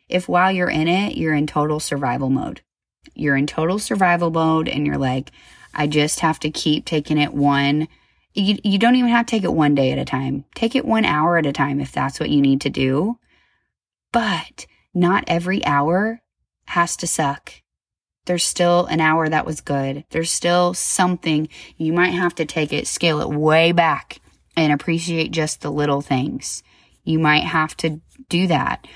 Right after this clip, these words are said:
Or if, if nothing around you is good that you can find, then create the good. Text that person that's been on your mind. Build your relationships. Um, seek out resources.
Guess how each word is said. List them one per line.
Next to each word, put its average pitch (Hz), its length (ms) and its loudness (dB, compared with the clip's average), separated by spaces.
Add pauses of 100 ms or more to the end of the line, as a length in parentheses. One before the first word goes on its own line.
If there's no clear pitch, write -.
(240)
Or 240 480 2 (280)
if, 190 300 -4 (100)
if 185 220 -4
nothing 196 440 0
around 185 360 2
you 190 180 0
is 190 260 -2
good 165 240 -2
that 156 160 0
you 156 120 -2
can 151 200 0
find, 151 580 0 (220)
then 233 160 2
create 233 480 2
the 165 80 -2
good. - 400 -8 (580)
Text - 400 0
that - 220 0
person 160 400 0
that's 143 220 -4
been 143 160 -2
on 135 160 2
your 131 100 0
mind. 123 480 -4
Build 202 320 2
your 175 120 4
relationships. 139 1080 -2 (340)
Um, 151 320 2
seek 214 420 -2
out - 260 0
resources. - 1040 -2